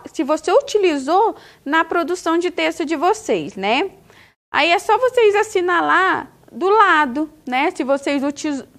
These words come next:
utilizou, né, isso na produção de vocês. Olha lá, se você utilizou letras maiúsculas no, no nome próprio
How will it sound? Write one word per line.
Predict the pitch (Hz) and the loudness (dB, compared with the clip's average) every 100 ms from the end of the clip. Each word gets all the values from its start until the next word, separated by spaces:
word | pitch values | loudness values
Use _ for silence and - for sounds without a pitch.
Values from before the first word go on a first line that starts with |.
| - | -10
utilizou, | 277 - 285 320 285 277 285 339 - - - _ - | -8 -4 -2 0 2 2 4 0 -6 -20 -20 _ -10
né, | 220 233 269 - - | -2 0 0 -2 -10
isso | 269 277 285 | -4 -2 -2
na | 294 277 | -2 -2
produção | 277 277 277 - 262 | 0 0 -2 -4 -4
de | 269 | -2
vocês. | 269 349 - 190 147 - - - _ - | -2 -2 -2 -4 -4 -14 -20 -20 _ -2
Olha | 330 320 | 2 4
lá, | 233 - - - _ | 2 0 -8 -20 _
se | - | -6
você | 320 359 359 | 0 -2 0
utilizou | 339 339 320 294 294 240 233 196 | -2 -2 -4 -4 -2 2 2 2
letras | 190 233 247 240 220 | 4 4 4 2 -4
maiúsculas | 220 262 285 254 247 254 247 - 220 | 0 0 2 0 0 0 -2 -4 -4
no, | 233 233 226 - | -2 -4 -6 -10
no | 220 226 233 - _ - | -6 -4 -4 -8 _ -10
nome | 226 208 214 | 0 2 2
próprio | 285 - 262 233 233 233 226 226 | -4 -2 2 4 4 2 0 -6